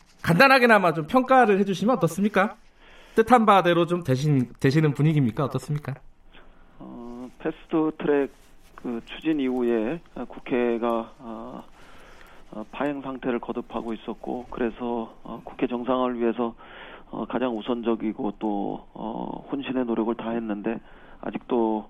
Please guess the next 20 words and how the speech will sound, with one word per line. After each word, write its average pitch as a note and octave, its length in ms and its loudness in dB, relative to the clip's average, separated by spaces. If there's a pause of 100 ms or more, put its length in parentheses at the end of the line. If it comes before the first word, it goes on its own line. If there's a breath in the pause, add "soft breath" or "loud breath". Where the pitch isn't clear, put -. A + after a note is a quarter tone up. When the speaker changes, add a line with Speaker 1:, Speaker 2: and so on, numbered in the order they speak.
(120)
Speaker 2:
어, A2 220 -8
국회가 - 340 -2
정상화되지 A2+ 640 -2
않아서, G2+ 460 -4 (640 loud breath)
어, G2+ 160 -8
국민 A#2+ 320 -6
여러분들께 G#2+ 640 -2
죄송하고 G#2 800 -6
또 C#3+ 80 -4
Speaker 1:
네. B2 180 2
Speaker 2:
시급한 A#2+ 300 -8
민생을 A2 640 -4 (380 loud breath)
해결할 B2+ 320 -2
수 - 120 -6
없어서, A2 380 -6
어, G#2+ 260 -6
매우 G#2+ 380 -2
답답합니다. G#2 680 -6 (1040 loud breath)
Speaker 1:
지금 A#3 320 4
청와대가, A3 1300 6